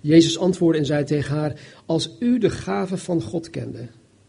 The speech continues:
en wist wie hij is die tegen u zegt: 'Geef mij te drinken,' u zou het hem hebben gevraagd en hij zou u levend water gegeven hebben." De vrouw zei tegen hem: "Meneer, of mijn heer,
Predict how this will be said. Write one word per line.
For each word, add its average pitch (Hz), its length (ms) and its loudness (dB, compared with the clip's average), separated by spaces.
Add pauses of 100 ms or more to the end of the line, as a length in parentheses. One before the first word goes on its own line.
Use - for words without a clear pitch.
(120)
en 127 240 -4
wist - 520 -2
wie 156 200 -2
hij 156 340 -4
is - 380 -8
die 135 200 -8
tegen 139 360 -4
u 160 140 -4
zegt: 127 280 -8
'Geef 135 240 -6
mij 127 160 -4
te 127 100 -10
drinken,' 127 520 -4 (580)
u 180 180 4
zou 143 280 0
het 143 160 -10 (120)
hem 180 240 2
hebben 143 240 -2
gevraagd 123 680 -12 (480)
en 131 140 -4
hij 160 260 0
zou 139 220 -2
u 135 100 -4
levend 160 460 0
water 135 340 -6
gegeven 123 480 -8
hebben." 117 360 -10 (800)
De 156 80 -4
vrouw 175 240 4
zei 170 140 4
tegen 160 320 2
hem: 160 100 4
"Meneer, 160 420 4
of 120 100 -18
mijn 156 200 2
heer, 160 320 2